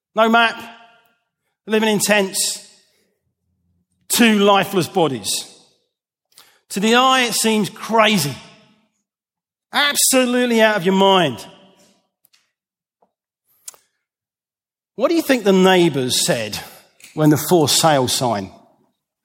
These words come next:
came outside of his house? I think the neighbour might have said something like this. "All right, Abe,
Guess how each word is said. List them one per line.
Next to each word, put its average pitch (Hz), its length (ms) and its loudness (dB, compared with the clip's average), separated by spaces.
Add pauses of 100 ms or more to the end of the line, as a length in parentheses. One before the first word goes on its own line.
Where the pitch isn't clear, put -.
(180)
came 120 500 -2 (420)
outside 123 680 0
of 117 60 -2
his 110 100 -2
house? - 500 -6 (3000)
I - 120 -14
think 285 180 -6
the 233 80 2
neighbour 185 320 4
might 156 200 2
have 147 100 -6
said 156 220 0
something 143 260 -4
like 143 140 -2
this. - 460 -6 (1200)
"All 202 80 -6
right, 254 340 0
Abe, 214 60 -16